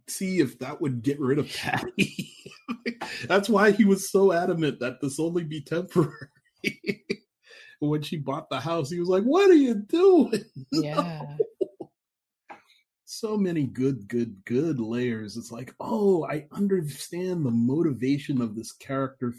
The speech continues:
Speaker 1: thoroughly." I think that is the reason I enjoyed the show so much, because I got what these people were about, and their actions made sense given the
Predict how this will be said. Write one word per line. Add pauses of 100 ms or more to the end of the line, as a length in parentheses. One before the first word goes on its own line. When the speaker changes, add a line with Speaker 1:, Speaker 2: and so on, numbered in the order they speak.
(100)
Speaker 1:
thoroughly."
I
think (400)
that
is
the
reason
I
enjoyed
the
show
so (140)
much, (360)
because
I (500)
got
what
these (320)
people
were
about, (140)
and
their (540)
actions
made
sense
given
the